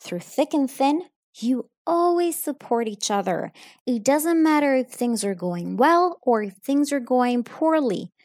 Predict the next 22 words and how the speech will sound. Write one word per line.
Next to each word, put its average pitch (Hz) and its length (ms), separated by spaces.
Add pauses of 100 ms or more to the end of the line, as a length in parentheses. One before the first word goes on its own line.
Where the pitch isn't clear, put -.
(260)
You 202 300
all, 262 240
you're 220 320
always 311 520
there 214 280
for 190 180
each 170 220
other. - 380 (1000)
Can 339 80
you 440 100
think 453 180
of 339 120
someone 277 300
in 269 80
your 226 160
life 185 300
who's 202 300
always 262 460
been 180 220
there 165 220
for 160 160
you? 175 440